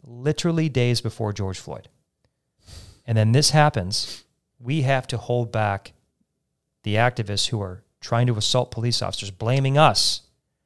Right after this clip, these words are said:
for George Floyd. And then this, your opponent, is right in front of this person and fails to condemn that abhorrent rhetoric directed at people that protect you and your family.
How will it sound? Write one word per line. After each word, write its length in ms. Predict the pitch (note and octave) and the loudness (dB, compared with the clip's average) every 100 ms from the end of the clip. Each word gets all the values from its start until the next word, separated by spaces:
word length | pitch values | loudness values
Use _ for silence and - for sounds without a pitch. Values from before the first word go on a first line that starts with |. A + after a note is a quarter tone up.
| _ _ - | _ _ -14
for 120 | G2+ | -10
George 280 | G#2 G2+ - | -8 -8 -10
Floyd. 380 | G#2+ E2 G2 _ _ _ _ _ _ _ _ _ G#2 | -12 -12 -14 _ _ _ _ _ _ _ _ _ -4
And 80 | |
then 140 | G#2 A2 | 0 4
this, 320 | C#3+ D#3 - | 6 6 4
your 220 | B2 B2+ | 4 6
opponent, 440 | D3 D3+ B2+ F#2+ - _ _ _ _ | 6 8 6 4 -4 _ _ _ _
is 160 | A2+ G#2+ | -8 -4
right 140 | A2+ | -2
in 60 | C3 | -2
front 180 | - C3 | -2 0
of 20 | |
this 140 | A#2+ | 0
person 340 | - A#2 - A#2 | -2 -4 -4 -6
and 160 | G2+ | -8
fails 380 | - A#2+ A#2+ B2+ | -6 -2 -2 -2
to 160 | - B2+ | -4 -6
condemn 640 | A#2 G2+ F#2+ A2 F2 E2 _ _ _ _ _ _ _ - | -4 -4 0 0 -2 -10 _ _ _ _ _ _ _ -8
that 320 | A2+ A2 - _ | -2 -2 -2 _
abhorrent 600 | A#2 G#2+ - B2+ A#2 A2+ - _ _ | -4 -4 -4 -4 -2 -4 -8 _ _
rhetoric 480 | G#2+ G2 F#2+ - - _ _ - | -8 -6 -8 -10 -16 _ _ -12
directed 400 | G#2+ G#2 - G2 | -6 -6 -6 -6
at 340 | F#2+ - _ | -6 -10 _
people 280 | - D#3+ B2 | -6 -2 0
that 140 | A2 - | -2 -4
protect 320 | A2+ A#2 G#2+ | -4 -6 -2
you 180 | A2 G#2+ | -2 0
and 80 | G2 | -2
your 80 | |
family. 360 | F#2 D2+ B1 | -8 -12 -12